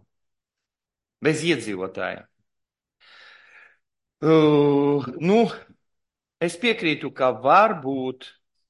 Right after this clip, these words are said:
ā, mēs varam atbalstīt, nu, tā kā, ā, konceptuāli šodien, bet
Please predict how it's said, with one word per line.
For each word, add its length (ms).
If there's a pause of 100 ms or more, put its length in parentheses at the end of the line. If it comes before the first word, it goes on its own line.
(560)
ā, 240
mēs 360
varam 480 (1040)
atbalstīt, 1040
nu, 180
tā 240
kā, 220 (840)
ā, 220 (880)
konceptuāli 840
šodien, 560 (960)
bet 380